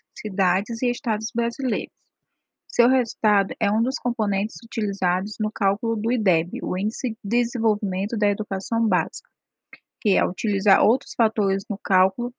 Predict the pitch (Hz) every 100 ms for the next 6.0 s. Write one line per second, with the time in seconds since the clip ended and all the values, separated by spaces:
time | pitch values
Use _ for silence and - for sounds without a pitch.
0 | - 240 - 247 240 233 233 208 214 -
1 | 220 214 208 208 202 202 208 190 202 226
2 | - 233 185 180 175 226 - - _ _
3 | _ _ - 220 214 208 - - 202 226
4 | - 196 190 208 226 214 - 196 190 208
5 | 220 226 - 196 202 220 262 285 -